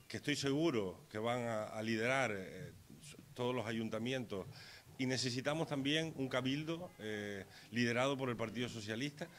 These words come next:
porque necesitamos ahora más que nunca en estas elecciones que nos jugamos tanto, nos jugamos los próximos cuatro años de recuperación de la isla, necesitamos, eh, servidores públicos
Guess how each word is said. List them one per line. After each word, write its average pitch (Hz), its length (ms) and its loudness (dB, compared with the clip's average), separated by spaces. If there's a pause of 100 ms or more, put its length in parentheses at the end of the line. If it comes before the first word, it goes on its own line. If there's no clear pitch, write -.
(180)
porque 123 240 0
necesitamos 135 600 0
ahora 156 120 2
más 147 160 0
que 123 120 0
nunca 147 260 2
en 139 80 2
estas 120 220 0
elecciones 123 600 0 (320)
que 117 80 2
nos 107 120 6
jugamos 117 360 0
tanto, 151 360 4
nos 123 120 0
jugamos 117 400 2
los 110 100 -4
próximos 135 480 -2
cuatro 120 340 0
años 120 280 0 (420)
de 104 120 0
recuperación 110 640 0
de 135 80 2
la 131 100 4
isla, 156 320 0
necesitamos, 123 720 0 (600)
eh, 117 580 0
servidores 135 460 2
públicos 190 500 -2